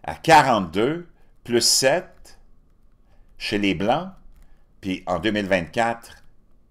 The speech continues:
Trump est à cinquante-quatre, Harris est à quarante. Donc, t'es dans une augmentation phénoménale. Il a doublé son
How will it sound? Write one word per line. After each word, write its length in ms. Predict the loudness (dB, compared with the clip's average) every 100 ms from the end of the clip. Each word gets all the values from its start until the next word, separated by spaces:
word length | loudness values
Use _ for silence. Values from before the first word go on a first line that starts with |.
| _ _ -20 _ _ _ _ _ _
Trump 220 | -6 -6 -6
est 100 | -8
à 80 | -8
cinquante-quatre, 1000 | -6 -8 -8 -12 -14 -16 -16 -20 -20 -20 -20 -20 -18
Harris 360 | -12 -10 -10 -12
est 140 | -16 -18
à 80 | -20 -14
quarante. 460 | -12 -12 -12 -14 -16 -20 _ -20 _ _ _ _ _ _ -20 _ _ _ _ _ _ -10
Donc, 480 | 0 0 0 -10 -20 -20 _ _ _ _
t'es 120 | -6
dans 300 | 0 2 2
une 360 | -2 -6 -8 -8
augmentation 800 | -8 -8 -6 -6 -6 -8 -10 -10
phénoménale. 1040 | -12 -6 -4 -2 -4 -4 -6 -8 -10 -14 -18 -20 -20 -20 -20 -20 -20 -20 -20 -16
Il 160 | -6 -2
a 60 | -2
doublé 580 | 2 2 2 2 2
son 640 | 0 -2 -2 -2 -2 -4